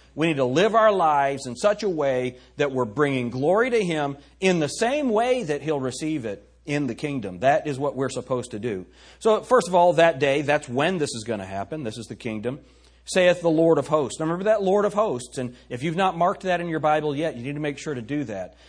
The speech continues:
That's used fifty-three times, and every time it's talking about Jesus Christ leading the, the, uh, this host, and that host is an army or a mass of people organized for war.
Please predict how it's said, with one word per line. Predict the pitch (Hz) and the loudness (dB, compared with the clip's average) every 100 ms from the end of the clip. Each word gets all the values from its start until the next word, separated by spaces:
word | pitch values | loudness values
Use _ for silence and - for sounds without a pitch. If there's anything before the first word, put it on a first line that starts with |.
| _ | _
That's | 151 156 175 | -2 0 -2
used | 147 | -6
fifty-three | - 214 220 226 202 180 180 165 | -2 0 0 -2 -8 -6 -6 -6
times, | 160 147 107 92 95 - - _ - | -6 -6 -8 -12 -16 -18 -20 _ -8
and | 139 | -8
every | 151 170 208 220 | 0 0 0 -4
time | 196 190 151 151 | -2 -2 -2 -4
it's | 143 - | -6 -4
talking | 147 151 175 170 165 | 0 0 0 -8 -2
about | 151 131 123 123 123 - - _ _ - - _ | 0 4 4 4 2 -4 -20 _ _ -20 -20 _
Jesus | 120 156 202 220 | 0 2 2 -2
Christ | - - 151 123 117 107 - | -4 2 4 4 0 -8 -14
leading | 113 120 160 170 170 165 160 - _ _ _ - | -8 -2 0 2 0 0 -4 -10 _ _ _ -16
the, | 110 107 110 127 | -16 -10 -10 -10
the, | 107 131 110 110 | -6 -4 -4 -2
uh, | 110 104 104 104 - - | -2 -2 -4 -10 -18 -20
this | 104 131 - | -4 -2 -2
host, | - 202 190 139 175 - - - _ _ - _ | 2 4 6 4 0 -8 -12 -14 _ _ -20 _
and | 131 135 | 0 4
that | 131 - | 4 4
host | 175 190 180 - - | 6 6 4 0 -10
is | 139 143 135 | -2 0 2
an | 131 135 | 0 2
army | 147 165 190 202 | 4 4 2 -2
or | 139 127 | 2 2
a | |
mass | 127 127 143 151 | 4 0 0 -2
of | 160 - | -8 -6
people | 165 156 - - | -6 -4 -6 -4
organized | 135 143 139 135 127 | -4 -4 -6 -6 -10
for | - 117 | -10 -10
war. | 104 104 92 113 | -8 -10 -12 -14